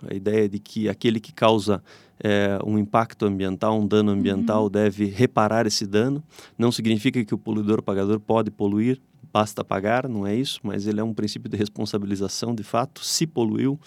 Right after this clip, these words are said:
Speaker 1: vai acabar, eh, tendo que arcar com este custo. Já o princípio do usuário pagador é aquele focado em recursos naturais, o uso de recursos naturais,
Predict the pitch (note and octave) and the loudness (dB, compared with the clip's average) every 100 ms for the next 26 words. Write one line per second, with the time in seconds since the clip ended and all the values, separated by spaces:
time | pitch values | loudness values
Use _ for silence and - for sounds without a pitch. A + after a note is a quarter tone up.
0 | - - _ - G#2 G#2 G#2 G2+ G2+ - | -20 -20 _ -6 -4 -2 -4 -4 -4 -6
1 | _ A2+ G2 G2 - - - - _ _ | _ -2 -2 -4 -8 -14 -18 -20 _ _
2 | A#2 A2 - G#2 G2+ - - - G#2 - | -2 -2 -4 -6 -8 -10 -20 -4 -4 2
3 | A#2 A#2+ A2 G#2 - - B2+ C#3 - - | 4 4 0 -4 -4 -6 -4 -4 -6 -18
4 | _ - - - _ - G#2 D#3+ D#3 D#3 | _ -20 -20 -20 _ 0 4 6 4 0
5 | D3+ D#3+ D#3+ C#3+ C3+ B2+ C3 C3+ C3+ C#3 | 0 -2 0 2 4 4 4 2 2 2
6 | D3+ E3 - C#3+ C#3+ C#3 - D3 - D3 | 0 0 0 0 2 2 0 0 -2 0
7 | C#3 C#3+ D3 C#3 C#3+ C3 C#3 - C#3+ - | 2 2 0 0 2 2 2 -2 -6 -6
8 | B2+ C#3 B2+ B2 A2+ G#2 F#2+ G#2+ C#3+ C#3 | 0 0 0 -2 0 0 0 -2 -2 -2
9 | B2 A#2 G#2+ B2 - G#2+ A#2 A2 C3 B2 | 0 0 -2 -6 -8 -6 -6 -4 -2 0
10 | C#3 D3 - | 0 -4 -12